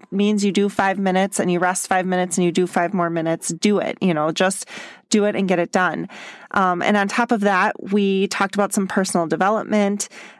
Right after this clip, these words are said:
um, suggested some reading for her to do, and she committed. She went for it. She started getting up early every single morning to complete her workouts,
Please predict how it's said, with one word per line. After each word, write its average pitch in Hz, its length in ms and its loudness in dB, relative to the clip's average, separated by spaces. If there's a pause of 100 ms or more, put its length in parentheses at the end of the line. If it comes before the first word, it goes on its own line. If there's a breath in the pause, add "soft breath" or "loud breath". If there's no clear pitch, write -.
um, 165 300 2
suggested 175 580 0
some 170 240 0
reading 233 400 2
for 214 160 0
her 196 220 0
to 196 180 -2
do, 185 460 0
and 180 460 2
she 214 200 -2
committed. 208 640 -2 (420 loud breath)
She - 200 0
went 214 260 0
for - 180 0
it. - 220 -4
She 233 120 2
started 220 280 0
getting 247 240 2
up 240 180 -2 (300)
early 214 440 2 (100)
every 233 340 2
single 226 360 2
morning 190 480 0
to 196 80 -4
complete 190 500 -2
her 196 180 -2
workouts, - 720 -2